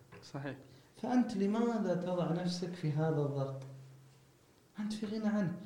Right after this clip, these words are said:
Speaker 2: صحيح أن نفرح بخدمة الناس وخد-، و-، وإعطاهم المعلومة الصحيحة، لكن ليس على حساب وقتنا وحساب،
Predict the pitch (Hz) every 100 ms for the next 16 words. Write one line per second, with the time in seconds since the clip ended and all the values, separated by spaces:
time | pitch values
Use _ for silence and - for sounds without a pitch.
0 | - - - 185 208 214 160 151 139 -
1 | 156 151 143 127 - 139 135 - 131 131
2 | 127 127 - - - - 135 131 135 135
3 | - 139 135 135 131 131 131 131 135 139
4 | 135 127 139 139 135 - - 131 131 135
5 | - - - - - - 143 - 151 175
6 | 180 165 156 135 131 135 135 135 - -
7 | 135 135 131 127 - - 131 131 131 131